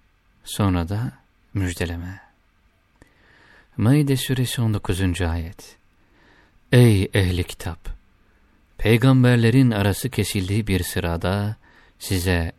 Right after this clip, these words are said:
elçimiz gerçekleri açıklamak üzere geldi.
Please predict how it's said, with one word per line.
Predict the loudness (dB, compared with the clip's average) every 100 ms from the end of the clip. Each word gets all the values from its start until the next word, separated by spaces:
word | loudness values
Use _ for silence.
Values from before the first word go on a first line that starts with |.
| -4
elçimiz | -4 -4 -4 -2 -4 -6 -14 _ _ _ _ _
gerçekleri | 0 0 0 -2 -2 0 0 -2
açıklamak | -2 -4 -2 2 2 0
üzere | -2 -2 -4 -6
geldi. | -8 -10 -12 -18